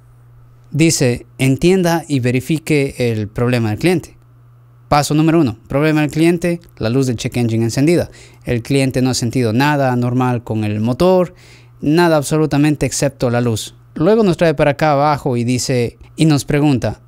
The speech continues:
"¿El vehículo está operando como debería operar?". Tenemos dos caminos, ¿sí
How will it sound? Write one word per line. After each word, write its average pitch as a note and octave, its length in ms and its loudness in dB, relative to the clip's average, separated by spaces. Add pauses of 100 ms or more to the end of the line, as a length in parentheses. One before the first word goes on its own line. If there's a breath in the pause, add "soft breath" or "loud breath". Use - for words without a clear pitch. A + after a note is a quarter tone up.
(160)
"¿El C3 120 0
vehículo C3 600 0
está D#3+ 340 0
operando D3+ 680 0 (180)
como C#3+ 240 0
debería A#2+ 420 0
operar?". E3+ 440 -2
Tenemos E3+ 380 2
dos F#3 180 2
caminos, A2 540 -2 (480)
¿sí A3 380 -2